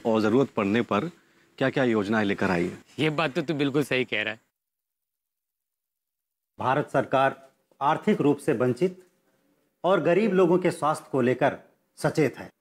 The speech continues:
Speaker 3: देश की जनता स्वस्थ रहेगी तभी तो देश तरक्की करेगा।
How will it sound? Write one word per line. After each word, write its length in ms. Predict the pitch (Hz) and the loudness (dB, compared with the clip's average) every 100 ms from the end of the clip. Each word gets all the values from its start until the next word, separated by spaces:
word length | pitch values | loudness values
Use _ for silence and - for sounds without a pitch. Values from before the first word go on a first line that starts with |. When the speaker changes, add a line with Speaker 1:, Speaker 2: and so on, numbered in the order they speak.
| 117 | 0
Speaker 3:
देश 240 | 175 196 | 2 2
की 140 | 196 147 | 0 0
जनता 340 | 147 156 165 | 0 0 -2
स्वस्थ 260 | - 156 156 | -2 -2 0
रहेगी 380 | 147 143 135 107 - _ _ _ _ _ _ _ _ _ _ - | 2 2 2 0 -2 _ _ _ _ _ _ _ _ _ _ -2
तभी 180 | 156 175 | 0 2
तो 140 | 160 | 2
देश 220 | 143 143 139 | 2 0 -2
तरक्की 300 | 127 - 175 | -4 -4 -2
करेगा। 340 | 143 90 | -2 -4